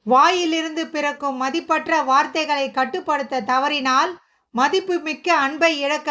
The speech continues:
நேரிடும். எது உன்னை பலவீனப்படுத்துகிறதோ அதை தயக்கமின்றி தூக்கி எறி. வழிபாட்டை விட எப்பொழுதும் இனியதாகவும் சிரித்த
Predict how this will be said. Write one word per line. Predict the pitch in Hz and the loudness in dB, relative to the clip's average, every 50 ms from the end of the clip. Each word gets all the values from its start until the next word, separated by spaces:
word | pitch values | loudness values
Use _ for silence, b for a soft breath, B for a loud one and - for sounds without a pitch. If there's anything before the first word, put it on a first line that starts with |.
| 277 262 | -2 -2
நேரிடும். | 247 254 269 269 277 262 214 240 214 202 196 - _ _ _ _ _ _ _ _ _ _ _ _ _ _ _ _ _ _ _ _ _ _ _ _ _ _ _ 220 | -2 -4 -4 -4 -4 -6 -6 -6 -6 -8 -10 -12 _ _ _ _ _ _ _ _ _ _ _ _ _ _ _ _ _ _ _ _ _ _ _ _ _ _ _ -2
எது | 233 277 294 311 285 403 415 415 370 | 2 2 2 2 2 2 2 2 0
உன்னை | 330 294 269 262 269 262 254 240 202 | -2 -4 -4 -4 -4 -2 -2 -2 0
பலவீனப்படுத்துகிறதோ | 196 247 269 311 339 370 370 349 339 311 - - 269 262 254 247 - 285 233 269 262 262 254 226 247 285 320 370 403 403 403 - _ _ | 0 2 2 2 0 -2 -4 -4 -4 -4 0 0 0 0 0 -4 -6 -6 -2 0 0 0 2 2 4 4 4 4 2 0 -4 -10 _ _
அதை | 226 247 247 294 277 269 254 233 202 | -4 -2 -2 0 -2 -2 -2 -4 -4
தயக்கமின்றி | - 262 269 294 330 349 349 - 339 320 311 311 311 320 359 349 349 339 | 0 2 2 2 2 0 0 0 0 0 0 -4 -6 -4 -4 -4 -4 -4
தூக்கி | - 330 349 359 - - 330 302 277 | -4 -6 -6 -6 -4 -6 -4 -2 0
எறி. | 269 262 269 262 233 190 - - _ _ _ _ _ _ _ _ _ _ _ _ _ _ _ _ _ _ _ _ _ _ | 0 0 0 -2 -4 -6 -8 -12 _ _ _ _ _ _ _ _ _ _ _ _ _ _ _ _ _ _ _ _ _ _
வழிபாட்டை | 202 247 277 320 370 381 370 370 339 320 302 - 302 285 277 | 2 2 4 4 4 2 2 2 2 0 0 2 0 0 2
விட | 247 269 285 320 339 320 277 254 | 0 0 0 2 2 0 0 0
எப்பொழுதும் | 269 269 269 - 339 339 339 330 311 339 349 359 311 | -2 -2 -2 0 2 2 2 2 0 -2 -2 -4 -6
இனியதாகவும் | 262 269 269 320 339 330 320 311 277 285 277 269 254 269 254 285 311 320 302 | -8 -8 -6 -4 -2 -2 -2 -2 -2 -2 -2 -2 -2 -2 -4 -4 -6 -6 -10
சிரித்த | - - 302 311 339 339 339 | -8 -6 -4 -4 -4 -4 -2